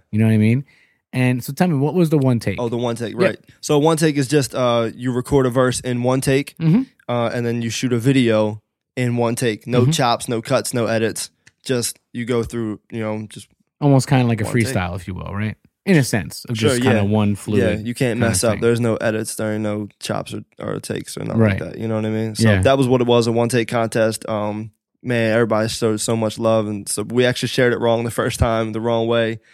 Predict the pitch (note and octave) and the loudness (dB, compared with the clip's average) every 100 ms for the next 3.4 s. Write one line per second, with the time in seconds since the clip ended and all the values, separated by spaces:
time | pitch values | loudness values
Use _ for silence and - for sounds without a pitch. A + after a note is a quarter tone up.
0 | _ - D3+ B2 C3 C3+ B2+ A2+ C#3 C3+ | _ -2 2 4 4 4 4 4 2 2
1 | C3 A#2+ A#2+ A#2+ C#3+ B2 A2+ A#2 B2+ B2+ | 4 2 2 2 4 4 2 2 0 2
2 | D3+ D3+ D3 C#3 C#3 C3+ A#2+ B2 A#2 A2+ | 4 4 2 2 0 0 0 -2 -2 -6
3 | A2 A2+ A#2 B2 | -8 -8 -8 -10